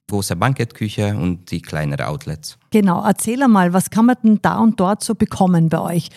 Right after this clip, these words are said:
Speaker 2: Zum Beispiel im Seespitz.
Speaker 1: Im Seespitz, ja. Das ist unser Hauptrestaurant, Haupt-à-la-carte-Restaurant. Den ganzen Tag offen. Wir bieten vom regionalen Produzenten die Lebensmittel anders interpretiert, leicht asiatisch, international interpretiert.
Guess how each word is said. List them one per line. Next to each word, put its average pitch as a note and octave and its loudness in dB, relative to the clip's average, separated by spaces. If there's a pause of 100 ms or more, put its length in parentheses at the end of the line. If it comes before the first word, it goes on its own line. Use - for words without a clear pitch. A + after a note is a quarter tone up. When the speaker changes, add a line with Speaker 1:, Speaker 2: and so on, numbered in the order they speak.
(140)
Speaker 2:
Zum G3 0
Beispiel G3 2
im F#3+ 6
Seespitz. - 0 (240)
Speaker 1:
Im F2 -2
Seespitz, - -4 (120)
ja. F#2 -2 (240)
Das - -8
ist - -6
unser E2 -2
Hauptrestaurant, B2 -2
Haupt-à-la-carte-Restaurant. A2+ -4 (200)
Den F2 -4
ganzen F2 -2
Tag D#2+ -2
offen. A#2 0 (300)
Wir F#2+ 0
bieten A2 2
vom F#2 -2
regionalen F2+ 0
Produzenten A#2 0
die F2+ 0
Lebensmittel B2 2 (340)
anders F#2 0
interpretiert, F2 -2 (120)
leicht F#2 -4
asiatisch, E2 -2
international D#2 -2
interpretiert. - -8